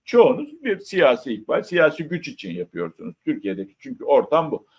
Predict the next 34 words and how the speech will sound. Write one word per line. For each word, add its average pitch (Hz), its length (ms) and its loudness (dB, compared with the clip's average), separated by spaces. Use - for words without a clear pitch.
Ha, 151 200 2
dünyada 226 420 4
da 143 140 6
aslında 90 320 -8
siyaset 95 520 -6
bu 117 40 -20
şekilde 92 440 -14
yapılıyor. 95 360 -10
Şöyle 113 280 -6
bir 113 100 -10
baktığında 101 460 -4
milletvekilleri 98 640 -8
onlara 101 440 -6
bunlara 101 300 -6
çok 214 320 -2
az 180 280 8
bir 156 140 -4
kısmı 117 380 -12
belki 127 340 -2
de, 156 180 2
e, 123 200 0
millet 147 360 -4
için 151 200 -10
yapıyordur. 131 600 -2
"Siyasetçi 147 720 0
yok 156 260 -2
bu 127 100 -6
ülkede." 101 380 -8
demiş. 131 300 -12
Zeynepçe 127 540 -4
göndermiş. 120 600 -2
"Para 131 260 2
için." 104 280 -8
demiş. 123 380 -10